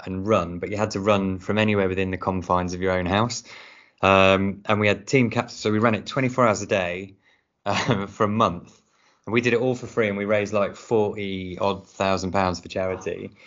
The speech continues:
We had, like, some celebs come on and do it and things like that. But, I mean, it was, it was one of the stupidest things I've ever done, but 'cause it was so hard work, and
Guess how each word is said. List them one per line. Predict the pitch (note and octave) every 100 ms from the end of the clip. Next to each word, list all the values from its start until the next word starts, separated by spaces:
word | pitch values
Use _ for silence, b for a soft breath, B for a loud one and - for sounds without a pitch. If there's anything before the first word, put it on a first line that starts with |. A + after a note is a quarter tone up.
| b
We | A#2
had, | D#3
like, | E3+ C#3+
some | - A#2
celebs | - A#2+ A2 -
come | A2+ G#2+
on | G#2
and | G#2
do | G#2
it | G#2 G#2 G2+
and | G2+
things | G2 F#2
like | F#2+
that. | G2 F#2+ F#2+ -
But, | G#2+ G#2 B B B B
I | G#2+
mean, | A2
it | G#2+
was, | G#2 F#2+ -
it | - A2
was | A2 G2+ - _ _ - A#2+
one | A#2+
of | F#2+
the |
stupidest | - F#2+ - F2
things | - E2
I've | E2+
ever | D#2+
done, | F2 F2+ E2
but | E2 F#2
'cause | -
it | F#2+
was | G2
so | - A#2 G2
hard | F#2 F2
work, | F#2 F2+ E2+ -
and | F2+